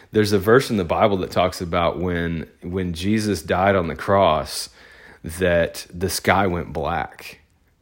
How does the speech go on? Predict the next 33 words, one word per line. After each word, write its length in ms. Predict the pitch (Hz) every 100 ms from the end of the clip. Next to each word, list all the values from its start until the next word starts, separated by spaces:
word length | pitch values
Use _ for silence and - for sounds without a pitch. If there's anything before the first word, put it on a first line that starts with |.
| _
uh, 220 | 85 85 80
or 100 | 87
the 140 | 85
sun 320 | - 117 117
went 160 | 110 101 -
out, 260 | 98 101
or 80 | 90
some, 300 | 87 139 131
I 60 | -
f-, 160 | 107 -
I 60 |
forget 340 | 104 120 127 -
the 100 | 101
exact 480 | 85 87 90 78 -
terminology 760 | 98 90 80 82 87 98 107
that's 240 | 87 87 -
used, 480 | 90 107 120 - - - - - - -
but 200 | 82 92
I 100 | 95
was 360 | 95 90 - -
like, 440 | 95 87 80 - -
I'd 140 | 98
heard 180 | 98 110
somebody 280 | 117 101 92
say 260 | - 98
in 100 | 90
the 60 | 85
past, 400 | 80 87 87 -
like, 360 | 82 82 - 82
during 260 | 95 92
a 60 | 78
sermon, 400 | - 90 92 76
like, 380 | 73 73 71